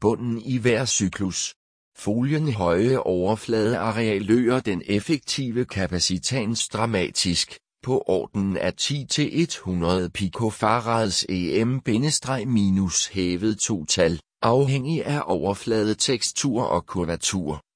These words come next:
og omdanner en beskeden anvendt spænding til en meget stærkere lokal elektrisk feltgradient. Når coronaen antænder, fungerer folien som en stabiliserende potentiale referencer.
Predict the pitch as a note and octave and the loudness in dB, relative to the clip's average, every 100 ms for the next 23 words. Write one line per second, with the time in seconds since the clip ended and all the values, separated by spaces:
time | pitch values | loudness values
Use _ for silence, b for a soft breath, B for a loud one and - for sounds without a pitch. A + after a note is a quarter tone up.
0 | - C3+ G2 G2+ G2+ A#2+ A2+ C3+ A2 B2 | -2 0 2 0 0 -2 -2 -2 -2 -2
1 | C#3+ C3 - E3+ E3+ A2+ G2+ F2 F2+ F#2+ | -2 -2 2 2 4 2 -2 0 0 0
2 | G2 D#2+ - - G2+ G#2 A#2+ A2+ A2+ F#2 | 0 0 -4 0 2 4 2 2 0 0
3 | F#2 E2+ F#2 G#2+ - F2 D#2+ - G#2 G2+ | 2 2 2 0 0 0 0 0 2 2
4 | D#2 D#2+ - A2+ F#2 B2 G#2+ F#2+ - - | 0 -4 -2 -2 0 -2 0 0 -2 -4
5 | B2+ - - F#2 F2 - F#2 F2 A#2 G#2+ | -2 -4 -2 -4 -4 -4 -2 0 0 0
6 | F#2 - - - _ _ _ _ _ - | -2 -6 -8 -10 _ _ _ _ _ 0
7 | C3+ B2 A2+ G2+ G2+ F#2 F2+ D2 F2 F2 | 0 2 0 0 0 0 0 0 -2 -2
8 | F#2+ G#2 - F#2 E2+ E2+ - _ - - | -2 -2 0 0 0 -2 -6 _ -10 -6
9 | F#2 E2 G#2+ G#2+ A2+ - G#2 B2 D3+ D#3 | -4 -2 0 0 -2 -2 0 0 0 0
10 | C#3+ A#2 G2+ F2+ E2+ B2+ B2 B2+ B2 A#2+ | 0 0 0 0 0 0 0 0 -2 0
11 | - G#2+ F2 A2+ A2+ - F#3 - F3 E3+ | 0 0 0 2 2 2 0 2 0 0
12 | - F#2+ G#2+ B2 F#2+ G2+ G2+ F2+ F2+ - | 2 2 2 0 -2 -2 0 0 0 0
13 | F2 | 0